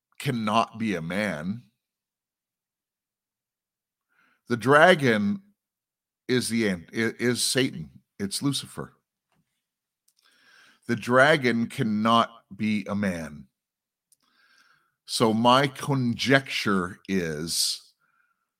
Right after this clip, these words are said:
the dragon must be otherworldly. Yeah.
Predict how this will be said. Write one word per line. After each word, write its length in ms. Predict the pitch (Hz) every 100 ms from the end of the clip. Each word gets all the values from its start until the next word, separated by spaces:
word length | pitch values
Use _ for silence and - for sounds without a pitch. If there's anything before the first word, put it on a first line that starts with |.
| _ _ _ -
the 140 | 101
dragon 920 | 98 104 120 127 151 104 76 78 90 - _ _ _ -
must 380 | 92 95 95 -
be 200 | 101 98 _
otherworldly. 640 | 123 143 135 85 69 87 - _ _ _ _ _ _ _ - 131 160 143 87 - - - _ _ _ _ _ _ _ _ _ _ _ _ _ _ _ _ _ _ _ _ _ _ _ _ _ _ _ _ _ _ _ _ _ _
Yeah. 400 | 107 117 143 143